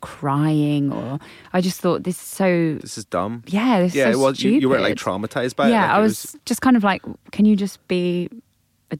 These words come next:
Speaker 1: decent person and not lock someone in a cupboard? It's just weird that you wanna do that." But,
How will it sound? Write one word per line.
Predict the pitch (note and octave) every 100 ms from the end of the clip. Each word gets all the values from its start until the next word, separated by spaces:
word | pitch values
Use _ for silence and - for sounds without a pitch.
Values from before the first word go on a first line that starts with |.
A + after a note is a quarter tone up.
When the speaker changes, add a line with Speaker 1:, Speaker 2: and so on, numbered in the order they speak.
| _
Speaker 1:
decent | F3 D3+ - D#3+
person | F#3+ G#3 -
and | D3 D3
not | C#3 -
lock | D#3+ -
someone | - E3+ D#3+
in |
a | D#3
cupboard? | F3+ D#3+
It's | -
just | F3
weird | D#3+ E3+ E3+ -
that | -
you | D#3
wanna | D#3+ D3+
do | C3+ F3 E3+
that." | F#2+ - - - - -
But, | F#3 F3 -